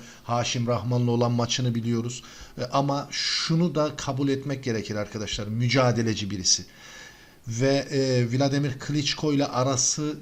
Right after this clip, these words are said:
çok çok iyi zaten Evander Holyfield'ın. E, birlikte,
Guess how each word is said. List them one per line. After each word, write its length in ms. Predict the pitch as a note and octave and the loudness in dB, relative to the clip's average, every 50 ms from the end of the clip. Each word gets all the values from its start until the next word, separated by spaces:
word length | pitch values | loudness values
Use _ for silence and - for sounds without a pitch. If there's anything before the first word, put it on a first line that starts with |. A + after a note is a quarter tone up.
| - - | -8 -6
çok 280 | - - D3+ C#3+ - | -2 -2 -2 -2 -2
çok 260 | - - A#2+ - - A#2 | 0 -2 -2 -2 -2 -2
iyi 140 | A2 G#2+ | -2 -2
zaten 420 | G2 G2+ G#2+ G#2 G2+ - A2+ G#2+ G#2 - | -2 0 0 0 0 -2 -2 -4 -4 -4
Evander 340 | A2+ A2 A2 A2 G#2+ G#2+ | -2 -2 0 0 0 -2
Holyfield'ın. 760 | G#2 G#2 G#2+ G#2+ G#2+ G#2 - - A2+ G#2+ G#2 - A#2+ A#2 A#2+ A#2+ B2 - - A2+ | -2 -2 -2 -2 -2 -2 -2 -2 -4 -4 -4 -4 -4 -6 -6 -6 -10 -10 -6 -4
E, 220 | A#2 A#2 A2+ A2+ A2 A2 G#2+ G#2 G2+ G2+ | -2 -2 0 -2 -2 -4 -6 -6 -4 -2
birlikte, 680 | A#2 B2+ B2 A#2+ B2+ B2 B2 - - C3 B2+ B2 A2+ | 0 0 2 2 0 -2 -2 0 4 6 6 6 4